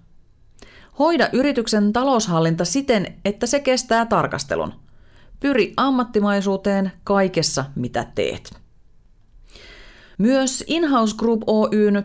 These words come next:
perustaja ja toimitusjohtaja Eero Klemetillä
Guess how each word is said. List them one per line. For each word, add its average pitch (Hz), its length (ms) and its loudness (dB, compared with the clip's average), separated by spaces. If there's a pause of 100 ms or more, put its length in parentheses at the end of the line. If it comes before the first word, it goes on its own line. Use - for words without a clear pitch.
perustaja 226 720 2
ja 196 140 0
toimitusjohtaja 196 1040 2
Eero 226 380 2
Klemetillä 214 720 0